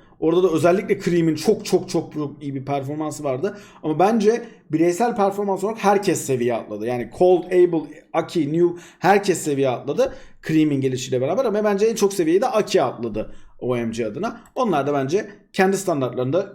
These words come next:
çok iyi bir sezon geçirdiler. Çünkü zaten playoff'a kaldılar. Çok da büyük sürpriz oldu açıkçası. Sezon, e, sezon başında değil yani geçtiğimiz mevsimlerine baktığımız zaman,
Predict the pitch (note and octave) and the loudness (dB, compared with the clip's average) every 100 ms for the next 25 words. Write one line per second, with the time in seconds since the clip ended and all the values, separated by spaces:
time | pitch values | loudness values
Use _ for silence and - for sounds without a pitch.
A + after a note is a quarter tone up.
0 | - G3+ D#3 C#3 C#3+ C3+ C#3 B2+ D3+ A#3 | 0 0 2 0 0 0 0 -2 -2 -4
1 | A3 G3 G3 F3+ G#3 G3+ F3 B2 B2+ A#2 | -4 0 2 2 0 2 2 2 -2 -4
2 | G#2 A2 B2+ D3 C3 C#3+ C3+ - - D3 | -4 -6 -6 -8 -6 -8 -8 -8 -10 -10
3 | D#3 C#3 A#2 C3+ A#2+ - - A2+ G3+ G#3+ | -2 0 0 -2 -8 -10 -16 -6 -6 -6
4 | - _ _ - D3 D3 D3 - - C3 | -12 _ _ -2 0 0 -2 -10 -6 0
5 | B2+ B2+ C3+ D3+ D#3+ C#3 C#3+ D#3+ G#3 B2+ | 0 0 0 0 2 0 -2 -4 -2 -2
6 | A#2 B2 D#3 D#3 C#3+ C3 B2+ B2 E3 D#3+ | -2 -2 -2 -2 0 -2 -2 -4 -2 -4
7 | - C3+ A#2+ A2+ C#3 G3 | -4 -8 -8 -6 -4 -4